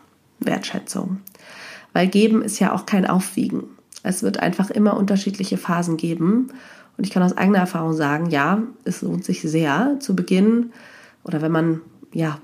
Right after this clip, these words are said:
ein Bewusstsein da schafft mit der Gleichberechtigung, sehr klar zu benennen, wer denn was macht und sich da auch drauf zu einigen, in welchem Verhältnis man eben, ja, Erwerbshaus- und Care-Arbeit verteilen will. Das ist ja auch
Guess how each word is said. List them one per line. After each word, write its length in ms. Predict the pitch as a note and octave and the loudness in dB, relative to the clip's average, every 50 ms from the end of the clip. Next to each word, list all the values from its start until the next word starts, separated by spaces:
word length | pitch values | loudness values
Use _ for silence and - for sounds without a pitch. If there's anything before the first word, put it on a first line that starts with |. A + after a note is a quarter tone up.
| - | -6
ein 120 | - D#3 D#3 | -4 -4 -2
Bewusstsein 420 | D#3+ E3 F#3+ G3 G3 - F3 E3+ | 0 2 0 0 2 0 0 0
da 120 | E3 D#3+ | 0 0
schafft 320 | E3+ - - G3+ G3+ G3+ - | -2 -2 0 -2 -2 0 -2
mit 160 | F#3 F3 - | -4 -2 0
der 200 | F3 E3+ E3+ F3+ | 0 0 0 -2
Gleichberechtigung, 920 | - - F3 F#3+ F#3+ - F3 E3+ E3+ E3+ - F3 E3 E3 E3 E3 E3+ E3+ - _ _ _ _ _ _ _ _ _ - _ _ - - | 0 0 0 0 0 0 -2 -2 -2 -2 -2 0 2 2 2 2 0 -2 -6 _ _ _ _ _ _ _ _ _ -20 _ _ -18 -12
sehr 240 | - - F#3+ F#3+ G3+ | -2 2 4 4 4
klar 300 | G3 - - E3 E3+ E3 | 4 2 2 2 2 2
zu 100 | - D#3+ | 0 -2
benennen, 560 | D#3 D3+ D3+ D#3 D3+ D#3 D#3+ D#3+ F3 G3+ - - | 0 2 2 2 4 4 2 2 0 -2 -4 -2
wer 180 | D#3 D#3 F3 | 0 0 2
denn 140 | F#3+ F#3 F3 | 2 2 2
was 220 | F3 F3 F3 - | 2 0 -2 0
macht 380 | - E3 F3 F3+ - - - - - - - - - - _ _ | 0 0 0 -2 -4 -10 -12 -12 -12 -20 -20 -20 -20 -20 _ _
und 180 | - F#3 D3+ - | -8 -6 -4 -4
sich 220 | D#3 D#3 - - | -4 -4 -4 -4
da 160 | - - D3 | -6 -4 -4
auch 200 | D3+ - - - G3+ | -6 -8 -10 -16 -16
drauf 240 | - - - - - | -10 -10 -10 -8 -4
zu 120 | - - | -4 -2
einigen, 520 | - - G3 A3 A3 G#3 G3+ G3 F#3+ F#3+ F#3+ | 2 4 4 6 6 6 6 6 4 4 4
in 100 | F#3+ E3+ | 2 0
welchem 220 | F3+ - - F3 | -4 -6 -6 -6
Verhältnis 640 | - E3+ D#3 E3+ G3+ G#3+ - - F#3 F#3 F#3+ - - - - - - - - - _ _ _ _ _ _ | -6 -4 0 2 2 2 2 2 0 0 0 -4 -10 -14 -20 -20 -20 -20 -20 -20 _ _ _ _ _ _
man 280 | - - F3 F3 F3+ - | 0 2 4 4 4 2
eben, 560 | - - E3+ E3 E3+ E3+ E3+ E3+ F3+ F#3 F#3+ - - - _ _ _ _ _ - | 2 0 0 2 2 2 0 0 0 -2 -4 -6 -10 -20 _ _ _ _ _ -6
ja, 220 | F3 E3 D#3 E3+ | -4 -4 -4 -4
Erwerbshaus- 640 | F#3+ E3+ D#3 E3+ E3+ E3+ - - - E3+ D#3+ E3 - | -4 -2 0 0 0 0 -2 -2 -2 0 0 0 0
und 80 | - F3 | -2 -4
Care-Arbeit 480 | - - F#3+ - E3 D#3 E3 D#3+ D#3+ | 0 0 0 0 0 -2 -2 -4 -4
verteilen 540 | - - - - - - G#3+ A3 A3 A3 G#3+ | -6 -8 -8 -6 -2 2 4 4 4 4 4
will. 100 | G#3+ G#3 | 4 4
Das 160 | F#3+ E3+ - | 2 2 -2
ist 160 | - - - - | -4 -8 -8 -6
ja 140 | - - | -4 -4
auch 180 | - E3 - - | -4 -6 -6 -10